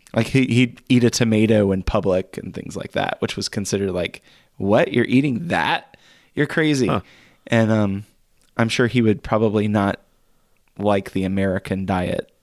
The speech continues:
Speaker 1: too much.
Speaker 2: Right. Maybe
Speaker 1: At
Speaker 2: that's
Speaker 1: least
Speaker 2: where I get
Speaker 1: the
Speaker 2: it from.
Speaker 1: Midwestern diet.
Speaker 2: <laughs> Yeah. Maybe that's where I get it from, eating tomatoes whole. I mean, my, my long, everybody knows about my, uh, ancestry being wrapped up in Thomas, Thomas, uh, Jefferson. So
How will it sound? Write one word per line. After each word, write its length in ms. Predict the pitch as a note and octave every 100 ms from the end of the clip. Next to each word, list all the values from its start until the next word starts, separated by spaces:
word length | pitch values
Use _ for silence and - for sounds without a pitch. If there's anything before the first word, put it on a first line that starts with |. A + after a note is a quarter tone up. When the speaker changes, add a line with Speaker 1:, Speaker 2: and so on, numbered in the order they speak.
| _ _ _
Speaker 1:
too 160 | - -
much. 440 | - - - - _ _ _ -
Speaker 2:
Right. 300 | G#2 F#2 - _ _ _ _ _ _ _ _ _
Maybe 180 | D3+ D3
Speaker 1:
At 40 |
Speaker 2:
that's 100 | C#3
Speaker 1:
least 80 | A2
Speaker 2:
where 80 | A#2+
I 60 | F#2
get 100 | F#2+
Speaker 1:
the 60 | A#2 B2+
Speaker 2:
it 40 |
from. 80 | A#2
Speaker 1:
Midwestern 420 | A#2 A#2 - G2+
diet. 400 | F#2+ F#2+ F#2+ - _ - - -
Speaker 2:
<laughs> 80 | - -
Yeah. 120 | D3 - - - - - -
Maybe 440 | C#3+ D#3 - D3 C#3+
that's 180 | C3+
where 80 | -
I 40 | A2+
get 120 | G#2
it 60 |
from, 180 | G#2+ G#2+
eating 200 | A2 G#2+
tomatoes 640 | - G2 G2 F2+ F2 - G#2
whole. 400 | G#2+ G2+ F#2 - -
I 80 |
mean, 200 | F#2+ F#2 G2
my, 200 | - G#2+ G2 - -
my 120 | A2+ G#2+
long, 460 | G#2+ G#2 G#2 F#2+ -
everybody 440 | A#2 A2+ A2 G2
knows 200 | F#2 F#2+
about 180 | F#2+ F2
my, 200 | F2 F2
uh, 200 | E2+ F#2 -
ancestry 540 | G2 F#2+ E2+ E2+ -
being 240 | D#2 E2 E2
wrapped 220 | E2 -
up 160 | - -
in 160 | -
Thomas, 360 | - F#2 G#2+ - _ _
Thomas, 420 | G#2 - - -
uh, 100 | -
Jefferson. 460 | - F2 - - -
So 220 | - -